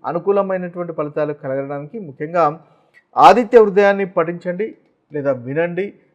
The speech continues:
సోమ-, ఆ, ముఖ్యంగా సూర్యోదయము సమయంలో గనక చేసినట్టయితే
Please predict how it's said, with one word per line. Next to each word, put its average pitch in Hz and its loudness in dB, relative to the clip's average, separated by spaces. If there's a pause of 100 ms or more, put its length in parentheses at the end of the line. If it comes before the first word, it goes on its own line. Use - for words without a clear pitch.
(360)
సోమ-, 190 -2
ఆ, 147 0
ముఖ్యంగా 165 -6
సూర్యోదయము 185 0 (240)
సమయంలో 156 -2
గనక 143 -6
చేసినట్టయితే 139 -8